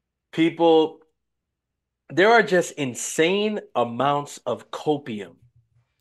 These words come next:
being ingested all across the timeline right now. And it's been happening ever since the trade was made official.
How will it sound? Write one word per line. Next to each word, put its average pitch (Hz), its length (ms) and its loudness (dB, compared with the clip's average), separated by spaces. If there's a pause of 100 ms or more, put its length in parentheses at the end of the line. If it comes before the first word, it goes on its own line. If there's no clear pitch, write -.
(220)
being 147 400 -2
ingested 135 800 -2
all 143 380 2
across 139 580 -2
the 117 160 -8
timeline 143 840 0
right 117 280 -4
now. 101 320 -16 (360)
And 165 140 0
it's 180 100 -2
been 226 140 0
happening 233 400 2
ever 226 200 2
since 226 200 -4
the 226 120 -6
trade 208 320 2
was 185 180 -2
made 175 180 0
official. 175 640 -4